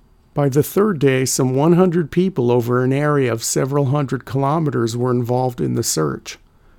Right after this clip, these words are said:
On the fifth day of Isidro's disappearance, some young people walking along the road near Isidro's bus stop saw an emaciated and distressed man sitting on a large rock.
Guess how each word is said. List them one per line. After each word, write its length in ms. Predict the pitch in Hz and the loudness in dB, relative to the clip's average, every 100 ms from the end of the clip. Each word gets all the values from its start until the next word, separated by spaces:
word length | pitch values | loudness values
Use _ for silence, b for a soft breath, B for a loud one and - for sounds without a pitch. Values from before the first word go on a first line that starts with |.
| - | -2
On 160 | 135 | 0
the 80 | 123 | 0
fifth 400 | 120 175 185 - - | 0 0 0 -2 -2
day 240 | 196 196 | 0 0
of 160 | 110 120 | 0 -2
Isidro's 640 | 120 - 139 139 143 127 | -2 -2 -4 -2 -2 -4
disappearance, 920 | 123 123 - - 175 175 - - - - b b b b | -4 -4 -4 -2 0 0 -2 -6 -10 -10 b b b b
some 280 | - 143 131 | -2 0 0
young 260 | 139 156 | 2 0
people 400 | 156 165 156 147 | 0 -2 0 0
walking 420 | 123 135 147 160 147 | 0 -2 -2 -2 0
along 360 | 139 139 143 | 0 0 0
the 100 | 131 | 0
road 380 | 127 147 147 117 | 0 0 0 0
near 260 | 127 120 120 | 0 2 0
Isidro's 640 | - 151 139 131 139 131 | -2 -4 -4 -2 -2 -2
bus 300 | 117 147 185 | -4 -4 -2
stop 480 | - - - - - b b b | -6 -6 -6 -8 -12 b b b
saw 420 | - - 131 147 - | -6 0 0 0 -2
an 100 | 127 | -2
emaciated 800 | 120 135 151 - 156 151 151 151 | 0 0 -2 -2 -2 0 -2 -2
and 160 | 139 127 | -2 -2
distressed 600 | 127 - - 143 143 - | -4 -4 -4 -2 -2 -2
man 400 | 135 151 127 110 | -2 0 -2 -4
sitting 400 | - 135 143 151 | -2 0 0 0
on 140 | 127 | -2
a 40 | 123 | -4
large 460 | 123 117 117 117 | -2 -2 -2 -4
rock. 480 | 131 147 - - - | -4 -2 -4 -8 -14